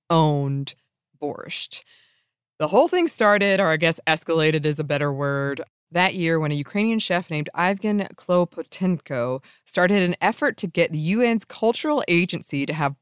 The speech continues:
borscht registered as a part of that country's national cultural heritage. Oh,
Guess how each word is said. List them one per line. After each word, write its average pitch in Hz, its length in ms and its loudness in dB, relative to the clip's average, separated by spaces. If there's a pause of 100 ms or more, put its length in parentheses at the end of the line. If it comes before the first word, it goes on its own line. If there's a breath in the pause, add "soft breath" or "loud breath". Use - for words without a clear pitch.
borscht 247 520 0 (340 soft breath)
registered 180 800 2
as 165 220 -4
a 160 60 -4
part 170 340 2
of 202 80 -4
that - 180 -2
country's 151 560 -4
national 165 840 -2
cultural 139 600 -8 (200)
heritage. 139 680 -6 (1400 soft breath)
Oh, 277 480 4